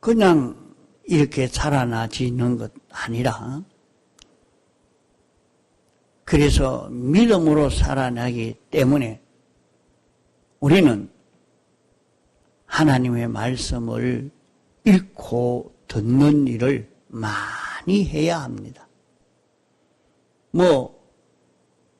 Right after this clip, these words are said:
일주일에 한 번 교회 가도 안 되겠느냐?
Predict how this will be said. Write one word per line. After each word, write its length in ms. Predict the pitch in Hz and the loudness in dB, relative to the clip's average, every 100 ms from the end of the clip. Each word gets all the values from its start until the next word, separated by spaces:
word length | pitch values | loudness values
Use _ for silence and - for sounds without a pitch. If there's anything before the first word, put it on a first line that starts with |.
| _ _ _ _ _ _ _ _ _ | _ _ _ _ _ _ _ _ _
일주일에 440 | - 185 190 196 175 | 2 2 4 2 2
한 200 | 127 147 | 0 -2
번 220 | 196 202 | 0 -2
교회 320 | - 135 151 | -2 0 0
가도 240 | 143 135 147 | -2 -4 -4
안 180 | 120 | -6
되겠느냐? 680 | 117 113 113 127 135 107 104 | -6 -6 -6 -4 -4 -6 -10